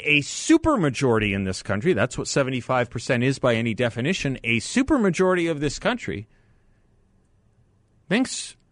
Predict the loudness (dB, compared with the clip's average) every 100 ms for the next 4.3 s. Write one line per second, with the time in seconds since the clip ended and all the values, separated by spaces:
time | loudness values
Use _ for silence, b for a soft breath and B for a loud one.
0 | _ -6 2 4 4 4 4 4 2 -2
1 | -4 -6 -20 _ _ _ _ _ _ _
2 | _ _ _ _ _ _ _ -2 2 2
3 | 2 2 2 2 2 4 0 0 -6 -8
4 | -16 -20